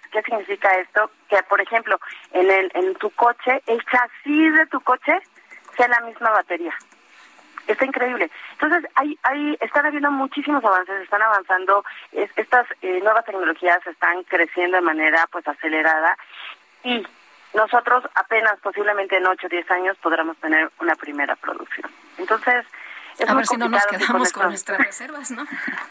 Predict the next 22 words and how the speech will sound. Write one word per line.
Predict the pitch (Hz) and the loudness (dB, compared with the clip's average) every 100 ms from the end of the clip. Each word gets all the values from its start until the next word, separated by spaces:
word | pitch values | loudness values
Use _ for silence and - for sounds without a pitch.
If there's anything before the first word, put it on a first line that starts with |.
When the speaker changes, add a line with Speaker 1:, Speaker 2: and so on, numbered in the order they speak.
| - - | -18 -2
Speaker 1:
Pues | 240 247 | 0 2
un | 247 | 2
poco | 269 277 | 2 2
lo | 269 247 | 2 2
que | 220 | 0
está | - 226 | 2 -2
sucediendo | 233 220 208 214 214 | 0 0 2 2 0
con | 208 | 0
el | 196 | -2
petróleo, | 190 196 226 220 | -2 -2 -2 -2
Lupita, | 190 175 330 - - _ _ - | -4 -10 -12 -12 -12 _ _ -4
en | 170 | 2
aguas | 175 175 - | 2 2 -2
profundas | 180 170 190 190 185 190 | -6 -2 -2 2 2 0
o | |
en | 165 151 | -4 0
la | 151 | 0
parte | 156 151 151 | 0 -2 -4
de, | 151 143 127 - - - - | -4 -4 -6 -12 -18 -16 -2
del | 156 | -2
fracking, | - 117 120 - 151 | 0 -2 -2 -8 -6
¿no? | 180 | -6